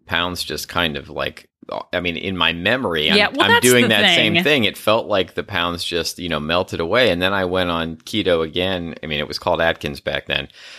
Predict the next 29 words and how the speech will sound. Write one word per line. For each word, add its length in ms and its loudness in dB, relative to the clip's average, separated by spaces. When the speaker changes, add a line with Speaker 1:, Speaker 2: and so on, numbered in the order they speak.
Speaker 1:
in 160 -2
my 160 0
thirties, 520 2
and 140 -2
it 80 -4
was 160 -8
not, 480 -2
it 220 0
did 160 0
not 340 -4
work 240 -8
the 120 -6
same 280 -2
way 220 -8
on 160 -10
me. 180 -12
And 180 -6
maybe 300 2
I 80 4
just 240 -2
wasn't 400 -2
doing 320 -4
it 140 -4
the 80 -6
same 300 -2
way 100 -4
or 120 0
whatever, 360 0
but 260 -4